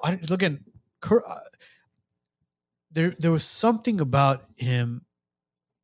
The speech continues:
I saw, I, when I looked at him, I was just like, "No, th-, this kid's a good kid. I know he can be a good influence to not only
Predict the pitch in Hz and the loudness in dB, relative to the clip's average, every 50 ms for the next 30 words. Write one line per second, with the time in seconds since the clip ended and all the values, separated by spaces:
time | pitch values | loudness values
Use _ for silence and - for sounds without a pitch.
0 | _ _ - 143 135 - - - - - 175 - - 143 143 139 139 143 139 135 | _ _ -6 -6 -4 -4 -4 -4 -2 -2 -4 -2 0 0 2 4 4 4 4 4
1 | 139 143 175 208 - - - 131 120 120 117 117 120 - - 135 143 143 147 156 | 4 4 4 2 2 0 -2 -2 0 0 -2 -2 -4 -4 -2 -2 -2 -2 -2 -4
2 | - - 143 131 113 - - _ _ _ _ _ _ _ _ _ _ _ _ _ | -4 -2 -2 -2 -4 -6 -12 _ _ _ _ _ _ _ _ _ _ _ _ _
3 | _ _ _ _ _ _ _ _ _ _ _ _ _ 165 175 175 160 139 143 151 | _ _ _ _ _ _ _ _ _ _ _ _ _ -12 -6 -4 -2 0 -2 -2
4 | 151 - 135 131 - - - - 202 190 165 127 - 131 131 - - - - - | -2 -4 -6 -6 -6 -6 -8 -10 -6 -6 -6 -4 -4 -4 -6 -6 -8 -10 -6 -4
5 | 226 214 - 123 131 135 135 135 139 139 139 139 151 185 220 233 214 160 - - | -4 -4 -2 -2 -2 -2 0 -2 -2 -2 0 2 4 6 8 8 8 6 4 0
6 | 147 131 - - 143 135 131 120 123 135 139 139 139 131 123 _ _ - _ _ | -4 -4 -2 -2 -4 -2 -4 -4 -2 -2 -2 0 -2 -4 -6 _ _ -20 _ _
7 | _ _ _ - 139 127 117 143 156 156 170 165 170 175 160 - 147 156 147 143 | _ _ _ -6 -6 -2 2 2 2 2 0 -2 -2 -2 -4 -4 -2 0 2 2
8 | 135 127 113 - - - - 131 131 135 165 185 196 190 185 185 170 160 156 151 | 2 0 -2 -8 -6 -4 -4 -4 -2 -2 -2 0 0 0 0 0 0 0 0 0
9 | 143 131 | -2 -2